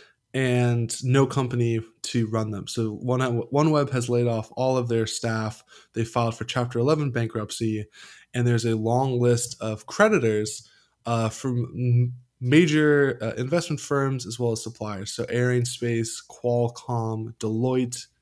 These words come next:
HughesNet, Viasat, uh, Collins Aerospace, Ruwag Space, even Nokia, uh, are all listed as creditors for OneWeb. So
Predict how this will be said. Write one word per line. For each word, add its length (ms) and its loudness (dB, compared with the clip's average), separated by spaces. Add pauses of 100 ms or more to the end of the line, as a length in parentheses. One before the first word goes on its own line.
(100)
HughesNet, 800 -2 (480)
Viasat, 840 2 (600)
uh, 440 -6
Collins 440 0
Aerospace, 720 0
Ruwag 500 0
Space, 760 -2 (180)
even 260 0
Nokia, 640 2 (500)
uh, 160 -2
are 320 2
all 180 6
listed 380 0
as 320 -6 (200)
creditors 640 0
for 540 -2
OneWeb. 540 -2
So 340 -2